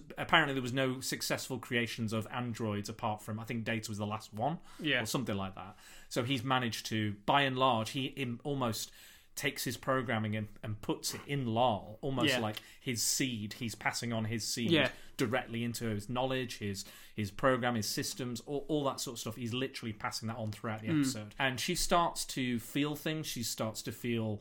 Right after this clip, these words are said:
Speaker 1: isolated, different. She's bullied by children
Speaker 2: Yeah.
Speaker 1: because she, she's sent to school. Um, she struggles with, she starts feeling, like, emotions.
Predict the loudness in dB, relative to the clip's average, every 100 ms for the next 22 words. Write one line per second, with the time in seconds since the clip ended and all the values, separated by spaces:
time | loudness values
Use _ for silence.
0 | -2 0 2 2 4 2 2 -2 0 -2
1 | 0 0 -2 -2 -4 0 0 0 -2 -2
2 | 0 0 0 0 -2 -2 0 4 4 4
3 | 0 -4 -4 -4 -4 -2 -2 -2 -4 -2
4 | 2 2 0 -4 -10 -14 -14 -6 2 2
5 | 2 0 -2 -4 -2 0 0 0 -2 -4
6 | -2 2 0 0 -4 0 0 0 0 0
7 | 2 0 0 0 2 2 2 -2 -4 -6